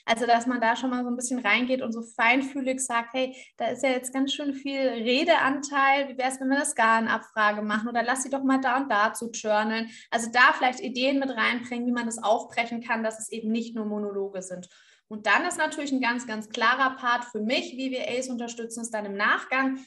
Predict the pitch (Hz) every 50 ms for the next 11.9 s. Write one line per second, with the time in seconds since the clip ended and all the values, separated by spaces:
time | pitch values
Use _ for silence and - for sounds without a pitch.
0 | _ _ - - _ _ _ - 240 240 226 240 226 226 214 208 220 214 - -
1 | 208 208 208 - 208 - - 311 294 - 247 254 254 254 247 240 240 - - 240
2 | - 240 226 226 - - 240 226 226 - 233 226 - - 220 - - 220 - -
3 | - 208 220 - - - 220 214 220 233 226 247 240 277 311 285 262 262 - -
4 | 247 233 226 208 220 208 202 208 208 214 214 - 214 208 202 202 202 214 208 -
5 | - 220 - - - 214 202 202 202 202 202 - - - _ _ _ - 233 226
6 | 220 202 202 196 - 190 202 - 208 202 202 - 233 233 226 233 - - - 220
7 | 220 226 220 220 226 208 - - 185 196 208 190 202 196 185 220 233 220 202 196
8 | 196 196 190 196 185 190 190 190 185 - 180 175 - - 190 190 - - - -
9 | _ - - _ _ - 277 370 480 523 311 262 262 247 - - 220 220 226 214
10 | 220 226 - 226 220 226 226 220 - - - 247 285 330 254 214 202 202 196 202
11 | 196 - - 202 - - - - - 196 208 214 208 220 233 262 269